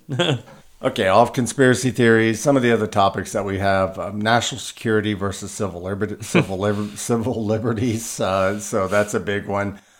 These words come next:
Speaker 2: The, the one that I'm, I'm kinda looking forward to, and we may bump it up because it's just, because we can. It's,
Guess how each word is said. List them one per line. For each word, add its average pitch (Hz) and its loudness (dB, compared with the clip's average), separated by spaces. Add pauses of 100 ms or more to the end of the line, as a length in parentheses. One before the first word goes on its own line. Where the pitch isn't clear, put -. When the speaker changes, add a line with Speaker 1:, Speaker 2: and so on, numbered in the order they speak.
(160)
Speaker 2:
The, 185 0
the 131 2
one 180 6
that 185 6
I'm, 156 4
I'm 117 -2
kinda 147 2
looking 110 0
forward 98 -6
to, 95 -2
and 92 -4
we 107 0
may 110 4
bump 95 2
it 95 -2
up 95 -2
because 92 -4
it's 87 -12
just, 98 -10
because 98 -4
we 90 -8
can. 95 -4
It's, - -12